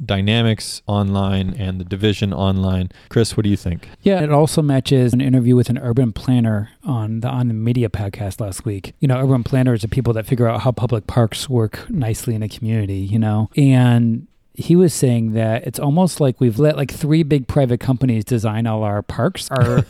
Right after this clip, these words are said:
Speaker 1: <laughs>
Speaker 2: areas for public discourse.
Speaker 1: Yeah.
Speaker 2: And we never really thought about it from the perspective of, like, how do we as a community wanna design a space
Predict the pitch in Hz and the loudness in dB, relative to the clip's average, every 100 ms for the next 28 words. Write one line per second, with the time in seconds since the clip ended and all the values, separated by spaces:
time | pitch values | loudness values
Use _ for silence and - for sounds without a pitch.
0 | - 185 165 180 170 131 143 151 135 120 | 0 2 4 6 4 2 0 2 2 2
1 | 170 - - 120 107 - - 98 90 - | 0 0 0 2 0 -4 -2 2 2 0
2 | - - - 180 160 156 160 165 175 202 | -12 -20 -4 2 4 4 4 4 4 4
3 | 202 175 - 156 156 147 139 143 123 127 | 4 4 4 2 4 2 0 -2 0 -2
4 | - 135 139 120 117 113 - 143 160 147 | 0 0 2 2 2 -2 0 2 4 4
5 | 135 135 120 - 120 120 131 120 110 110 | 4 2 0 -6 -2 0 0 0 0 -2
6 | 104 107 104 104 101 - - - 104 101 | -2 -4 -4 -6 -8 -10 -10 -6 -6 -6
7 | - - - | -8 -12 -8